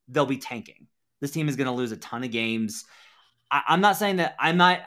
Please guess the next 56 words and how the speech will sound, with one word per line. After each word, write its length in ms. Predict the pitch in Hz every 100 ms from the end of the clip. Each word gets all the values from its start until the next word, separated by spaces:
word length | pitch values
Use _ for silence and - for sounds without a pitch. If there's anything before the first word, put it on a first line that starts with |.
| -
I 80 | 143
can't 320 | 160 226 220
buy 240 | 139 143 160
them 140 | 160
on 100 | 151
the 80 | 127
long 300 | 131 147 156
term 220 | 147 123
either, 260 | 101 135 160
'cause 100 | 135
I 60 | 113
just 140 | 120
don't 140 | 127
know 80 | 123
what 80 | 123
this 140 | 113 110
is 60 |
gonna 220 | 110 107
look 240 | 90 113 -
like. 220 | 180 175
I 60 | 107
don't, 200 | 127 123 _ _ _ _ -
I 100 | 135
don't 120 | 156
know 120 | 156 147
that 100 | -
Suggs 220 | 151 143
is 100 | 127
gonna 140 | 131
be 120 | 113
a 40 | 90
superstar, 720 | - 123 185 175 214 220 220 _ _ _ -
but 140 | 143
for 140 | 143
me, 200 | 139 147
I, 140 | 131 127
I 160 | 127 131
think 180 | 139 120
this, 300 | 123 - - -
this 240 | 131 135
team 200 | - 160
identifies 500 | 127 127 127 131 110
pretty 320 | - 110 98
easily 220 | 120 123 131
for 100 | 131
me, 220 | 131 123
and 180 | 123 123
the 40 |
win 160 | 131 139
total 220 | 139 117
backs 280 | 120 113 110
us 120 | 117
up 160 | 104
as 120 | 104 92 -
the 80 | 113
worst 320 | 104 104